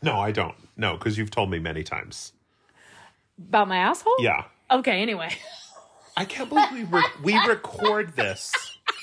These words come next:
Speaker 1: and put it out into the world. So, Sister Twain's had a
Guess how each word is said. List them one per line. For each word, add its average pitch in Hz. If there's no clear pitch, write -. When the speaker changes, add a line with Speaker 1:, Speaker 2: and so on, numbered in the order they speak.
Speaker 1:
and 143
put 170
it 160
out 120
into 113
the 110
world. 90
So, -
Sister 226
Twain's 208
had 185
a 180